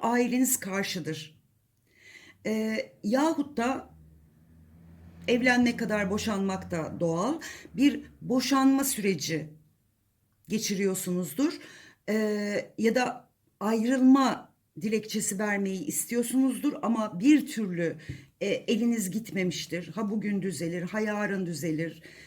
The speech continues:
E, hadi biraz daha gayret edelim, biraz daha sabredelim,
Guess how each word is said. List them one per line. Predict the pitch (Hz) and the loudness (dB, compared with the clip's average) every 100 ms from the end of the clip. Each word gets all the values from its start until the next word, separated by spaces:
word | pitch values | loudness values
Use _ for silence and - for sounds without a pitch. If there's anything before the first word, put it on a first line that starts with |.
| - | -10
E, | - 233 220 220 - | -2 0 2 -2 -4
hadi | - 262 247 | -4 0 2
biraz | 269 254 226 208 | 4 2 2 -2
daha | 214 233 220 - | -2 -2 -4 -4
gayret | 214 208 202 208 | -2 0 0 -2
edelim, | 196 185 175 180 202 | -2 0 0 0 0
biraz | 226 220 170 | 0 0 -2
daha | 226 208 214 - | -2 0 -2 -4
sabredelim, | - 220 214 208 180 175 175 180 | -4 -2 0 0 0 0 -2 -4